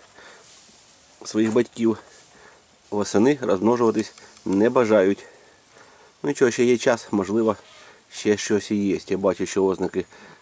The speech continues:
цікавості самцем до самок є, але ось малят поки що немає. Якщо не буде, то я вже буду знати і не буду перейматись дуже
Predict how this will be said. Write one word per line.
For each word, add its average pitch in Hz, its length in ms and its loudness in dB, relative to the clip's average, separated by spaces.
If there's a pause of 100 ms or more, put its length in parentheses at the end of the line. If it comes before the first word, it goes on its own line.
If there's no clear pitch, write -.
цікавості 92 720 0 (120)
самцем 95 380 0
до 92 100 -8
самок 92 380 -4 (480)
є, 123 320 2 (180)
але 98 300 0
ось 95 200 0 (440)
малят 104 360 2
поки 104 240 -4
що 101 160 0
немає. 92 460 2 (640)
Якщо - 300 0
не 104 100 6
буде, 123 260 2
то 98 120 2
я 101 80 6
вже 95 120 -2
буду 92 340 0
знати 104 280 0 (680)
і 95 340 4
не 95 120 4
буду 92 260 0
перейматись 95 600 0
дуже 95 340 0